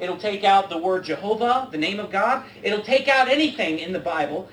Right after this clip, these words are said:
that, that has any, uh, power to it. It'll take out anything that tells you how things are supposed to be. But you know what? Four hundred years ago, pastors used to stand up and preach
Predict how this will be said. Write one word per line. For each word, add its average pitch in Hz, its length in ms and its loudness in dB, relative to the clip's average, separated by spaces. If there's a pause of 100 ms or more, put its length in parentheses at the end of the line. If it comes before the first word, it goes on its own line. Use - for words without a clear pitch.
(160)
that, 208 220 0
that 196 120 -6
has 233 280 2
any, 214 440 -4
uh, 202 260 2
power 269 480 2
to 143 220 -8
it. 180 160 -8 (300)
It'll 233 220 2
take 285 240 0
out 285 240 4
anything 254 520 0 (120)
that - 160 4
tells - 260 4
you - 60 -6
how 254 160 -2
things 247 160 -4
are 220 80 -4
supposed - 360 0
to 202 40 -8
be. 202 220 0 (120)
But 277 180 4
you 302 60 -4
know 330 120 2
what? 311 240 2
Four 330 160 0
hundred 311 280 -2
years 330 220 -2
ago, 220 320 2 (120)
pastors 311 440 2
used 277 180 -6
to 247 60 -6
stand 320 380 2
up 320 260 2 (140)
and 285 240 0
preach 427 400 2